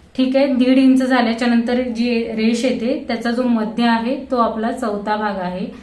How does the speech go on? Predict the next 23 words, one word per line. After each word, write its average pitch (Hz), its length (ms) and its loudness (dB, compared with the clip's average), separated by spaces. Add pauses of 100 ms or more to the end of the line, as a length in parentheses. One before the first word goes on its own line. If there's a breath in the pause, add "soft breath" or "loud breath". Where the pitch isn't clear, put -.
(380 loud breath)
तर 262 40 0
हा 254 280 2
जो 269 120 2 (200)
टोपीचा 262 420 2
जो 285 120 0
मध्य 254 320 2
आपण 247 280 0
काढलेला 226 400 0
आहे 262 240 0
त्याच्या 240 280 -4
पुढे 247 600 0 (300 loud breath)
दीड 247 240 2
इंचापेक्षा 262 800 2 (180)
एक 233 240 -2
इंचाचा 247 400 0
मधला 220 380 0
भाग 220 520 -2
असा 240 220 0
मी, 233 320 2 (120)
अ, 202 260 0 (400 loud breath)
सॉरी, 226 360 0
दीड 247 340 4
इंच 262 280 4